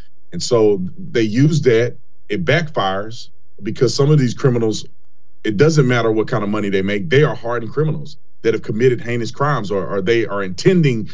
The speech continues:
to commit, uh, crimes that are greater than the ones that they're being, uh, charged with. And that's causing a, a residual effect of greater crimes being committed, more criminals on the street, and, and, and heinous stuff like pushing people in front of a train and pulling a gun and shooting a person in a lobby.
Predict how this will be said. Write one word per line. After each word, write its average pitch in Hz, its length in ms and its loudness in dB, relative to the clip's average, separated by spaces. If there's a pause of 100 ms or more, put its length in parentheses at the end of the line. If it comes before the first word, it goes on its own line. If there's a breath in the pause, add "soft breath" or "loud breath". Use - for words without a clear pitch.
(160 loud breath)
to 139 120 0
commit, 117 400 0 (180)
uh, 98 140 -6
crimes 117 340 -4
that 113 120 0
are 107 40 0
greater 117 300 0
than 110 140 -4
the 107 60 -4
ones 107 280 -4
that 98 80 -8
they're 104 160 2
being, 101 480 -4 (300 loud breath)
uh, 104 100 0
charged 151 380 2
with. 87 340 -2
And 104 240 -4
that's 143 240 0
causing 127 460 -2
a, 101 200 -2
a - 40 -6
residual 110 480 2
effect 107 460 0 (340 soft breath)
of 156 160 -6
greater 147 280 4
crimes 123 380 -6
being 107 220 -6
committed, 110 400 -4
more 120 260 4
criminals 120 460 -2
on 113 80 -4
the 110 60 -4
street, 110 400 -4 (360 soft breath)
and, 80 120 -8
and, 85 360 -6
and 78 400 -4
heinous 139 380 4
stuff 131 320 0
like 113 240 0
pushing 143 240 2
people 131 260 2
in 120 80 -2
front 123 160 -2
of 117 80 0
a 110 60 -2
train 143 480 2
and 95 280 -2 (200 loud breath)
pulling 151 240 4
a 127 40 2
gun 131 220 2
and 127 80 2
shooting 139 240 0
a 120 40 0
person 127 500 0
in 107 100 -4
a 101 60 -2
lobby. 127 560 0